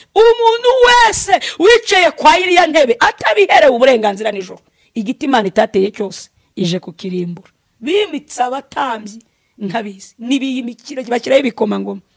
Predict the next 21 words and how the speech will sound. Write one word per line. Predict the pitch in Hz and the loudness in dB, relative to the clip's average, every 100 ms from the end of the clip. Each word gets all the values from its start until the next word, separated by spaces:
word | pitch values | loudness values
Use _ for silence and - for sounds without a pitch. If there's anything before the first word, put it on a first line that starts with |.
| _ _ _ _ _ _ _ | _ _ _ _ _ _ _
Eh, | 202 208 190 185 | -6 -4 -4 -4
Imana | 240 262 247 240 | -2 0 0 -2
atari | 254 247 | -4 -4
yo | 247 | -4
yabikoze. | 233 196 180 - 202 180 - _ _ _ | -4 -6 -8 -8 -8 -8 -18 _ _ _
Ariko | - 494 480 - 330 - - _ _ _ | 0 2 2 2 -2 -2 -6 _ _ _
twagiraga | 190 269 240 240 208 | -4 -4 -2 -4 -4
kirazira | 196 - 208 180 175 175 _ _ _ - | -10 -10 -10 -10 -12 -14 _ _ _ -8
mu | 214 | -2
rwego | 254 233 220 | 2 2 0
rw'itorero. | 202 208 - 202 175 165 _ _ _ _ _ _ _ | -4 -8 -6 -6 -8 -12 _ _ _ _ _ _ _
Ariko | - 381 - | -12 -10 -10
uyu | 240 | -10
munsi | 330 - | -8 -8
wa | 240 330 | -6 -4
none | 359 269 202 _ _ _ _ _ | -4 -6 -10 _ _ _ _ _
hari | - 254 | -4 -2
ibyagiye | 233 370 311 262 | 0 -2 0 2
bizirurwa. | 311 226 220 196 170 165 _ _ _ _ _ _ _ _ - | 0 -2 -6 -10 -14 -18 _ _ _ _ _ _ _ _ -10
Eh, | 202 196 175 185 | -6 -4 -6 -14
ku-, | - | -20